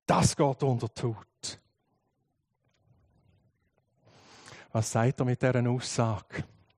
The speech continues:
Das war ihm wahrscheinlich wichtig gewesen, ein Wort geredet zur rechten Zeit. Er korrigiert die falsche Messias-Vorstellung. Er sagt da damit: „Ich bin nicht der, der mit Kö-, mit, äh, göttlicher Faust jetzt reinschlägt,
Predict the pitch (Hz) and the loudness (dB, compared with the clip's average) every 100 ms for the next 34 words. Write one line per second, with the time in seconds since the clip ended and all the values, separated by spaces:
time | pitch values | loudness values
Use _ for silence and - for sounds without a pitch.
0 | _ _ _ - 123 - 120 123 117 120 | _ _ _ -12 -8 -6 -4 -2 -2 -2
1 | 131 139 - 135 - - 131 104 113 117 | -2 -4 -4 -6 -6 -4 -4 -2 -4 -2
2 | 123 - 131 123 123 135 127 - 131 123 | -2 -4 -4 0 2 0 -4 -6 -6 -4
3 | 147 - 135 - 131 113 - _ - - | -6 -6 -6 -2 -2 -2 -4 _ -20 -20
4 | - - 139 139 - 147 139 135 - 165 | -20 -4 0 0 0 2 4 2 2 6
5 | 196 226 - - - - - - - - | 8 6 2 -12 -12 -14 -20 -20 -20 -10
6 | 135 - 131 175 190 160 143 - - 160 | -4 2 2 2 2 2 4 2 -2 4
7 | 175 175 - 147 156 151 - 151 135 117 | 4 4 0 2 2 2 0 2 4 2
8 | - - - - - - 147 165 175 208 | -2 -8 -12 -20 -10 2 4 6 6 6
9 | 190 180 175 180 - 185 - 175 170 - | 4 4 4 4 4 0 2 4 4 4
10 | 156 160 156 156 156 - - 160 160 151 | 6 6 6 4 2 2 2 2 4 0
11 | - 165 139 - 180 - 160 180 151 196 | 0 0 2 2 -2 0 2 2 2 0
12 | 202 - 170 - - 170 220 202 190 170 | 0 2 2 2 4 6 6 4 4 4
13 | 139 - - - | 2 -2 -14 -20